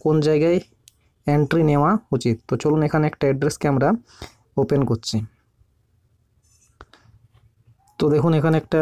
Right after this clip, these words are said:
অ্যাড্রেসকে ওপেন করে নিয়েছি। এখানে দেখুন এদের যে, সরি, এখানে ব্লকগুলো রয়েছে,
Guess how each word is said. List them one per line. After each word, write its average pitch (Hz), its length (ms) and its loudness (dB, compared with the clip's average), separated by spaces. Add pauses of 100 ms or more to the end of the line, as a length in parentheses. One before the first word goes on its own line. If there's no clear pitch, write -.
অ্যাড্রেসকে 156 520 -2 (260)
ওপেন 170 200 0 (120)
করে 156 200 2
নিয়েছি। 147 260 0 (760)
এখানে 156 280 0
দেখুন 156 220 0 (560)
এদের 143 260 0 (100)
যে, 143 100 0 (1400)
সরি, 143 280 0
এখানে 156 220 0 (140)
ব্লকগুলো 156 520 2
রয়েছে, 160 300 0